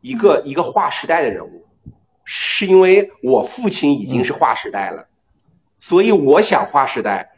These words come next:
Speaker 2: 是。
Speaker 1: 我只能，我只能在别的地方不一样。我每天早上五点钟坚持打卡，就是我周一到周五，我就告诉我自己，就算，就是前一天晚上应酬再晚，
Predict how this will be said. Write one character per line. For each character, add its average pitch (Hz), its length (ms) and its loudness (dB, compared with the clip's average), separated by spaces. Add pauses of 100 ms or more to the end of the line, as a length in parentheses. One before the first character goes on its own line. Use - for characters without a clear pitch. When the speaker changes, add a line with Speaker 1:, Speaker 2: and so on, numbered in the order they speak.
Speaker 2:
是。 - 180 -6
Speaker 1:
我 175 100 4
只 - 320 -2
能， 104 300 -6 (680)
我 135 140 2
只 - 260 -4
能 113 240 -2
在 135 400 0 (160)
别 131 120 -2
的 262 80 -4
地 165 60 -8
方 147 240 -2
不 165 120 -6
一 101 140 -10
样。 104 200 -4
我 147 80 0
每 147 120 2
天 147 180 -2
早 101 160 0
上 120 280 -2
五 120 80 -8
点 123 220 -4
钟 104 140 -6
坚 120 220 -4
持 - 100 -10
打 80 140 -8
卡， - 280 -14 (420)
就 151 120 -4
是 147 140 -2
我 127 200 2
周 185 240 4
一 185 80 2
到 165 140 4
周 165 180 0
五， - 280 -4 (360)
我 110 80 -6
就 135 100 -2
告 190 160 2
诉 147 140 -2
我 101 100 -2
自 113 140 -12
己， 98 120 -12
就 190 200 2
算， - 360 -2 (1120)
就 151 120 0
是 135 120 -2
前 - 240 0
一 165 40 2
天 185 180 2
晚 - 180 -2
上 131 300 -2 (140)
应 196 180 -2
酬 139 140 2
再 151 200 2
晚， 95 180 -4